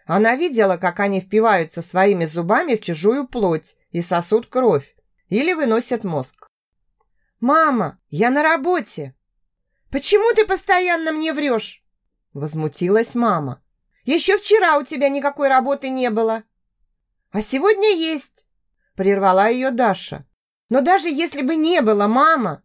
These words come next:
я в другом городе». «Ты бросила меня подыхать, как какую-то подзаборную шваль,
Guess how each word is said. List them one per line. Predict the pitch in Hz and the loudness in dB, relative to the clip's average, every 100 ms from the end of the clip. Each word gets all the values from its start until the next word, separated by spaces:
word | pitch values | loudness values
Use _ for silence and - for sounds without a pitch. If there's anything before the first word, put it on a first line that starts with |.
| _ | _
я | 165 247 | -2 -2
в | |
другом | 277 285 370 330 | -2 2 2 2
городе». | 240 370 269 170 156 139 _ _ _ _ _ _ _ - | 0 2 0 -2 -8 -10 _ _ _ _ _ _ _ -4
«Ты | 311 | -2
бросила | 302 403 381 349 330 320 | 2 2 2 0 -2 -2
меня | 320 339 | 0 0
подыхать, | 320 320 330 - 254 233 - - _ _ | 0 0 -2 0 0 0 -4 -16 _ _
как | - 302 | -4 -2
какую-то | - 330 381 381 262 285 | -2 0 2 2 2 -2
подзаборную | 294 233 302 254 330 330 320 | -2 0 -2 -2 -4 -4 -4
шваль, | - - 262 233 165 | -2 -2 0 0 -2